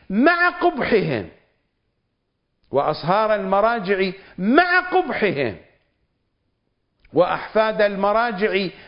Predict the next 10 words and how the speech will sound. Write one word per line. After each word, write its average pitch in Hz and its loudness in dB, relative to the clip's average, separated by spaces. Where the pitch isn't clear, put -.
مع 330 0
قبحهم 185 -2
وحواشي 226 0
المراجع 240 0
مع 359 0
قبحهم، 104 -8
مع 208 0
قبح 330 0
هؤلاء 220 0
جميعا، 131 -4